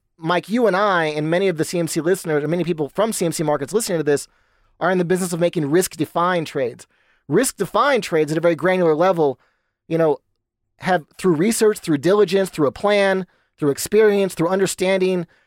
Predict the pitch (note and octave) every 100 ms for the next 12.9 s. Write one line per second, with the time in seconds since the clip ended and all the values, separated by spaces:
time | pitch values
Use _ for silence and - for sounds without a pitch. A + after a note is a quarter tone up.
0 | _ D#3 D3+ F3+ G3 F3+ F3 F#3+ G#3+ G3
1 | F#3+ F3+ F#3 F3 E3+ F3 E3+ F3 E3 D#3
2 | D3 C#3+ D3+ D3+ C3+ G3 B3 B3 G#3+ A3
3 | G#3 G3+ G3+ F#3 _ _ _ _ _ _
4 | D#3+ G#3+ - - G#3+ - - F3+ G#3 G3
5 | D3 - - _ - D#3 D3+ C#3+ - G#3
6 | A3+ E3 E3 D3 - - E3 D3+ B2+ D#3+
7 | D3 - - _ _ - G#3+ G#3 F#3 F3
8 | F3 F#3 F3 D#3+ D#3+ C#3+ D#3 D#3 - -
9 | _ _ E3 E3 F#3+ G3 D#3 - G3+ C4+
10 | - G3+ D#3+ D#3+ D3+ D#3 C#3 - _ _
11 | _ - F3+ E3+ E3 - G#3 A#3 A3 F#3+
12 | E3+ F#3+ - E3 D3 - E3+ C3+ G#2